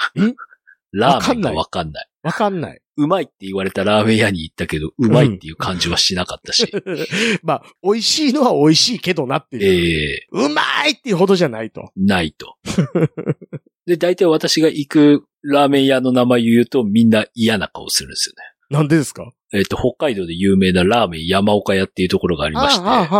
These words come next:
Speaker 1: あ、はあ、はい、はい、はい。
Speaker 2: 僕はまた臭くて有名なんですよね。
Speaker 1: <laughs>
Speaker 2: でも私そこ大好きで。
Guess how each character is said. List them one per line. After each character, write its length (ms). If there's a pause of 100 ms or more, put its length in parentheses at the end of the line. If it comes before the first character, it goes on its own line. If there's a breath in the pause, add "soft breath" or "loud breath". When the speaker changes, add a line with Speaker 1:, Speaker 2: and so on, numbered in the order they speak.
Speaker 1:
あ、 40
は 200
あ、 20
は 160
い、 0
は 0
い、 0
は 20
い。 40
Speaker 2:
僕 100
は 80
ま 80
た 160
臭 240
く 80
て 100
有 160
名 80
な 140
ん 40
で 60
す 140
よ 40
ね。 1000
Speaker 1:
<laughs> 60
Speaker 2:
で 80
も 60
私 280
そ 140
こ 100 (160)
大 160
好 160
き 120
で。 80